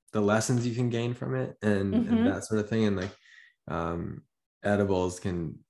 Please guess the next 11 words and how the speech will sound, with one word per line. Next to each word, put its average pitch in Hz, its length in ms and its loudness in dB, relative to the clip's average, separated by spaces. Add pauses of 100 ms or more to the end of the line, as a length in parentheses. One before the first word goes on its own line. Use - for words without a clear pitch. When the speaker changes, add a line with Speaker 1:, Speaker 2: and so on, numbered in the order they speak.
Speaker 1:
sneak 95 440 -4
up 87 220 -2
on 95 160 -2
you. 104 340 2
Classic 104 540 4
Speaker 2:
Yeah. - 40 -14
Speaker 1:
story. 120 760 4
People 107 340 0
are 104 100 2
always 104 320 2
like, 98 320 -2